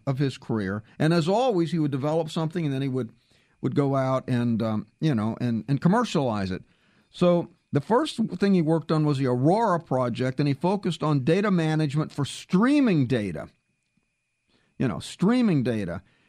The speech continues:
And he used a new data model and a new query language.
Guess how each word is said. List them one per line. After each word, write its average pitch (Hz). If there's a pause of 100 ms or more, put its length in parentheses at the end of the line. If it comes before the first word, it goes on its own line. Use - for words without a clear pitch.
(180)
And 165
he 170
used 196
a 160
new 180
data 170
model 143
and 139
a -
new 139
query 175 (100)
language. 101